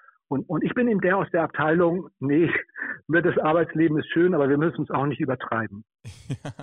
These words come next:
Speaker 2: okay. Ja, das, ähm, das, das war auch für mich damals so eine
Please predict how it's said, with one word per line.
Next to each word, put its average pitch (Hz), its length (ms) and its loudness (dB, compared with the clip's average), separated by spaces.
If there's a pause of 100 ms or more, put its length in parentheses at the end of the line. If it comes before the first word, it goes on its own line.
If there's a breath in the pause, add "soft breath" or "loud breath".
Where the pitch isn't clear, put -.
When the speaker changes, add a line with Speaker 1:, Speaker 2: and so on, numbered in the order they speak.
(160)
Speaker 2:
okay. 127 420 -10 (560 loud breath)
Ja, 127 180 -4
das, 135 220 -10
ähm, 127 300 -12 (160)
das, 135 160 -14
das 135 220 -16
war 131 80 -6
auch 160 140 -10
für 147 100 -16
mich 165 260 -20
damals 139 460 -12
so 131 260 -14 (160)
eine 131 500 -16